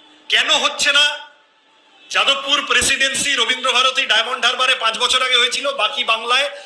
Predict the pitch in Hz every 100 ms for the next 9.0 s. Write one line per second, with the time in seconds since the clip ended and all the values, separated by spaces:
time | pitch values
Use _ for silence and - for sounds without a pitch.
0 | - 180 240 247 269 277 254 240 196 190
1 | - - - - - - - - - -
2 | - - - - 233 247 254 220 226 233
3 | 269 - - - - - - - - -
4 | - - 185 190 262 254 277 269 233 247
5 | 254 254 269 277 - - - - - -
6 | - - 202 220 - 247 220 208 190 185
7 | 190 190 185 135 117 - - - - -
8 | - - - - - 214 285 294 254